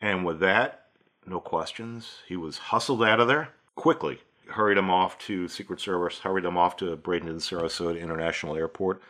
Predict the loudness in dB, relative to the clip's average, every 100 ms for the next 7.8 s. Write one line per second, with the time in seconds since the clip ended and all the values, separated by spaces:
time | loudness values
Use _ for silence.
0 | -8 2 2 4 2 4 6 8 8 4
1 | 0 -2 -6 -10 -16 _ _ -6 -2 0
2 | 0 -2 2 2 4 4 4 2 0 -8
3 | _ _ -8 -4 2 6 8 6 4 4
4 | 6 8 6 4 2 4 4 0 0 0
5 | 0 0 -4 -6 0 0 2 0 0 0
6 | 0 0 -2 2 6 6 4 -8 -8 -8
7 | -6 0 2 0 -6 -14 -16